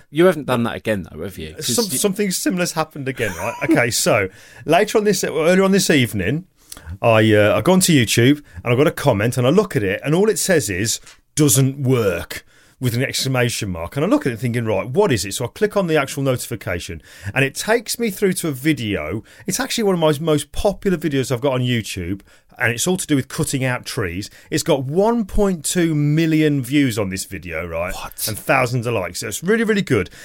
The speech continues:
Speaker 2: And this person, whoever they are, has put, "Doesn't work." So I know I should have checked in with you.
Speaker 1: Uh-oh.
Speaker 2: But, and, and in the wo-, <laughs> and in the words of Ricky Gervais, I should have left it, but I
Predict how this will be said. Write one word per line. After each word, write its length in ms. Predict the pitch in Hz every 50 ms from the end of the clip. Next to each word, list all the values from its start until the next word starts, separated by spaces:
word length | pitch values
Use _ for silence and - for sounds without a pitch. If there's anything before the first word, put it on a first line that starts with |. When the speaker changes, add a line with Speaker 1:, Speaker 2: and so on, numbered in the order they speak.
| - -
Speaker 2:
And 100 | 123 143
this 100 | 185 185
person, 560 | - - - - 208 208 196 190 - 104 92
whoever 280 | 95 120 143 151 156 156
they 100 | 147 156
are, 220 | 147 117 85 82 85
has 160 | - 120 -
put, 480 | - - - - - 92 92 - - - - - _ - _ _ _
"Doesn't 420 | - 151 135 123 123 117 117 - 139 120
work." 580 | 101 117 120 110 95 80 78 80 - - - - _ _ _ - - _ _ _
So 360 | - - - 135 131 151 -
I 100 | - 135
know 200 | 131 139 147 185
I 20 | 226
should 160 | 202 - 233
have 100 | 220 202
checked 300 | - - 220 185 180 -
in 140 | 165 131 110
with 120 | 101 92
you. 220 | 90 82 85 110 113 - _ _ _ _ _ _ _ _ - -
Speaker 1:
Uh-oh. 400 | 113 104 107 - - 98 92 -
Speaker 2:
But, 160 | 156 110 - -
and, 140 | 147 139 147
and 240 | 156 - - 147
in 60 | 156 147
the 80 | 151
wo-, 100 | 139 160
<laughs> 640 | 185 185 - - - - - - 294 - - 359 254
and 120 | 208 180 175
in 100 | 175 175
the 100 | 170 170
words 360 | 160 190 208 233 247 233 -
of 120 | 311 226
Ricky 220 | 233 294 294 - 190
Gervais, 460 | - - 185 185 - 131 107 117 131 - - - - - 104 107
I 60 | -
should 280 | 135 - - - 220 185
have 100 | 139 87
left 280 | 76 78 - - - -
it, 160 | 139 151 - - - - - - - - 1077 156
but 80 | 156
I 60 | 160